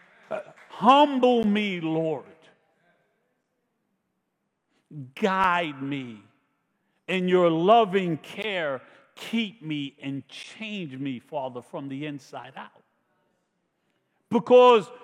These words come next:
all the stuff that we're doing is only an outward expression of what's going on inside here. And only God can do that work. But we're participants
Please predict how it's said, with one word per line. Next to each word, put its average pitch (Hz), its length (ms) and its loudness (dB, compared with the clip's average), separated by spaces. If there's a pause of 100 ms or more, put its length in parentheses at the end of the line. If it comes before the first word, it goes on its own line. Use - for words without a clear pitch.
(240)
all 294 340 6
the 247 140 -2
stuff 269 420 2
that 226 240 4
we're 202 140 4
doing 208 800 2 (720)
is 214 180 0
only 262 360 4
an 220 100 6
outward 226 420 6
expression 220 680 2
of 185 160 0
what's 196 400 4
going 220 360 2
on 220 240 4
inside 175 520 -8 (120)
here. 311 280 -16 (1300)
And 156 100 -6
only 165 220 -2
God 160 420 -6
can 123 140 -8
do 123 200 -12
that 110 220 -12
work. 101 220 -18 (1300)
But 175 80 2
we're 190 500 4 (100)
participants - 1080 -8